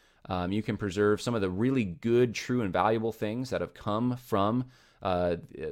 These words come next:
America and the culture that produced it, uh, stemming, um, from other places. You can do this. You, you can fulfill the commands of God, uh,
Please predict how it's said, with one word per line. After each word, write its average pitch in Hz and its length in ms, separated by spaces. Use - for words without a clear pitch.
America 101 500
and 98 140
the 80 40
culture 104 420
that 92 140
produced 120 420
it, 139 200
uh, 80 160
stemming, 98 560
um, 85 360
from 101 160
other 120 160
places. 127 400
You 180 100
can 147 200
do 190 200
this. - 380
You, 156 240
you 147 180
can 127 340
fulfill 165 360
the - 80
commands 135 360
of 95 80
God, - 380
uh, 95 440